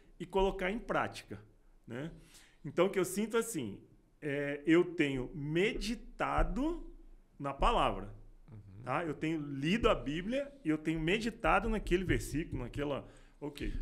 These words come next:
Speaker 2: Não é só ler por, por ler.
Speaker 1: Não.
Speaker 2: Não, a pessoa lê
Speaker 1: Não.
Speaker 2: um pedaço, para, faz reflexão
Speaker 1: É.
Speaker 2: e pensa
Speaker 1: Então, às vezes
Speaker 2: como
Speaker 1: eu
Speaker 2: que ela
Speaker 1: fico
Speaker 2: pode aplicar aquilo na vida dela.
Speaker 1: É, às vezes eu fico num versículo ali uma semana.
Speaker 2: Uhum.
Speaker 1: É o que tem acontecido comigo, sabe?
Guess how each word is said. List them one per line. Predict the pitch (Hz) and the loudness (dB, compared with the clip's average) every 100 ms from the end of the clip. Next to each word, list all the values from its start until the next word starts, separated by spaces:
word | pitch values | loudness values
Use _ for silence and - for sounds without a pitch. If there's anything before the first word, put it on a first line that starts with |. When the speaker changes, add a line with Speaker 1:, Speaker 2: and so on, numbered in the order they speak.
| - | 0
Speaker 2:
Não | 180 | 2
é | |
só | 208 240 220 | 4 4 4
ler | 196 196 208 | 4 4 4
por, | 208 220 214 180 | 4 4 4 2
por | - 190 202 | 4 6 8
ler. | 175 135 | 8 8
Speaker 1:
Não. | 143 | 8
Speaker 2:
Não, | 165 | 6
a | |
pessoa | 151 147 - 170 | 6 0 2 2
lê | 156 143 160 175 190 | 4 2 2 0 0
Speaker 1:
Não. | 123 113 | -4 -6
Speaker 2:
um | 135 | -4
pedaço, | - 139 151 151 - | 2 6 6 4 0
para, | 151 151 147 | 6 8 6
faz | - 151 147 | 4 0 -2
reflexão | 139 147 147 - - 139 131 127 127 | -4 0 0 -2 -2 0 0 0 -4
Speaker 1:
É. | 143 | -6
Speaker 2:
e | |
pensa | - 147 143 139 - | 0 0 2 -2 -4
Speaker 1:
Então, | 135 175 156 | -2 0 0
às | 131 | 6
vezes | |
Speaker 2:
como | 170 190 | 8 8
Speaker 1:
eu | |
Speaker 2:
que | 180 | 8
ela | 175 | 8
Speaker 1:
fico | 165 | 8
Speaker 2:
pode | 143 | 6
aplicar | 160 165 151 151 | 2 -2 2 2
aquilo | 147 147 143 | 2 -2 -2
na | 139 | -2
vida | 139 151 | 0 0
dela. | 143 135 139 135 | 2 0 2 2
Speaker 1:
É, | 127 120 - | 2 -2 -8
às | 123 | 0
vezes | |
eu | 175 | 2
fico | 185 202 | 2 0
num | 208 196 | 0 6
versículo | 170 - 175 170 | 6 4 -2 -2
ali | 147 160 | 0 0
uma | 196 | 0
semana. | - 262 165 101 95 - - 120 | -2 -2 -2 -2 -2 -2 -6 -10
Speaker 2:
Uhum. | 104 98 113 151 | -10 -10 -10 -8
Speaker 1:
É | 127 | -6
o | 107 | -6
que | |
tem | 131 131 | -4 -4
acontecido | 135 127 135 120 | -2 0 0 0
comigo, | 123 110 98 | -6 -6 -8
sabe? | - 131 139 | -8 -6 -6